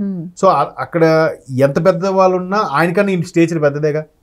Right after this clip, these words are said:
Speaker 1: అవును.
Speaker 2: కంటెస్టెంట్లో ఎంత సీనియర్ యాక్టర్ వచ్చినా, యాక్ట్రెస్ వచ్చినా, వాళ్ళకన్నా ఈయన ఖచ్చితంగా పెద్ద స్టేచరే.
Speaker 1: అవును.
Speaker 2: ఏజ్, ఏజ్లో కూడా
Speaker 1: Hmm.
Speaker 2: సిక్స్టీ ప్లస్ నాగ్ సార్ ఇప్పుడు. ఈ, ఇక్కడ కూడా సీనియర్ ఆ-, ఆర్టిస్ట్.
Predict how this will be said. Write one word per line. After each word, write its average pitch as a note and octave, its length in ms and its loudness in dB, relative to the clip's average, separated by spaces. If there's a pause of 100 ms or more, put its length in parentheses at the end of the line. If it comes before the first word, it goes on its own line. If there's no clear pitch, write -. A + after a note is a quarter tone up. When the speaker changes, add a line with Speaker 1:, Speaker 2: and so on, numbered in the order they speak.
(140)
Speaker 1:
అవును. F#3+ 360 -10
Speaker 2:
కంటెస్టెంట్లో E3+ 680 0
ఎంత C3+ 260 0
సీనియర్ E3+ 320 2
యాక్టర్ E3 400 0
వచ్చినా, E3 360 -4
యాక్ట్రెస్ E3 560 -2
వచ్చినా, D#3+ 280 -8 (540)
వాళ్ళకన్నా F#3 520 4
ఈయన G#3 260 -2
ఖచ్చితంగా G#3+ 520 0
పెద్ద E3+ 240 0
స్టేచరే. D#3+ 500 -2 (120)
Speaker 1:
అవును. G3+ 180 -6
Speaker 2:
ఏజ్, B2+ 360 0
ఏజ్లో A2+ 300 0
కూడా D#3+ 280 2
Speaker 1:
Hmm. G3 260 -6
Speaker 2:
సిక్స్టీ F3 280 0
ప్లస్ - 320 2
నాగ్ A2+ 240 -4
సార్ F#2 180 -12
ఇప్పుడు. F2 220 -14 (360)
ఈ, D3+ 80 2 (280)
ఇక్కడ E3 220 0
కూడా G#3 280 2
సీనియర్ F#3+ 360 2
ఆ-, G#2+ 220 -4
ఆర్టిస్ట్. G#2 500 -10